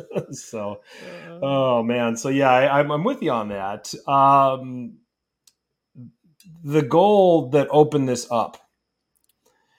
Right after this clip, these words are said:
Speaker 2: Beautiful.
Speaker 1: First of all, I, the funny thing about this, this game ended three two,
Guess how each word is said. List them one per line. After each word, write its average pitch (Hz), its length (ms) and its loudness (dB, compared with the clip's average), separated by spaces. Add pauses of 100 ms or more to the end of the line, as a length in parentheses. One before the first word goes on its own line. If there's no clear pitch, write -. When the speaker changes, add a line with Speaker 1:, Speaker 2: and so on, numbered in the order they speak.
Speaker 2:
Beautiful. 123 360 -18
Speaker 1:
First 349 220 2
of 208 80 6
all, 160 320 8
I, - 460 -6 (300)
the 180 80 -2
funny 277 300 4
thing 262 180 4
about 160 280 6
this, 135 160 -4
this 147 180 -6
game 202 220 -4
ended 170 260 -2
three 156 220 -4
two, 120 480 -6